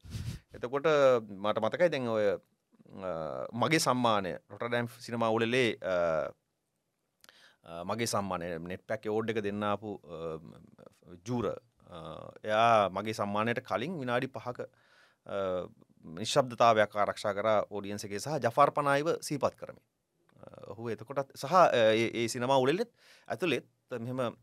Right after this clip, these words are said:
පොඩි ප්‍රදර්ශනාත්මක ප්‍රොටෙස්ට් එකක් කරා. ඔහුව නිදහස් කරන්න කියමින්.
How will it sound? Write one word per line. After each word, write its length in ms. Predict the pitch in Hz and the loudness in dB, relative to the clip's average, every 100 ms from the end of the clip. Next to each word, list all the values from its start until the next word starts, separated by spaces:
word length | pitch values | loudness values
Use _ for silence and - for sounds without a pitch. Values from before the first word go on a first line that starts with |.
| _ _ _ | _ _ _
පොඩි 200 | 117 104 | -16 -10
ප්‍රදර්ශනාත්මක 760 | 110 113 107 135 127 135 139 147 - | -2 0 0 -2 -2 -2 0 0 -2
ප්‍රොටෙස්ට් 400 | _ 120 131 - | _ -4 -4 -6
එකක් 200 | 160 139 | -4 -4
කරා. 240 | - 104 - _ _ _ _ _ | -4 -6 -6 _ _ _ _ _
ඔහුව 380 | 113 110 107 - | -16 -8 -8 -8
නිදහස් 320 | 104 101 101 | -12 -12 -12
කරන්න 300 | 98 92 85 | -8 -8 -10
කියමින්. 320 | 80 - - | -16 -20 -20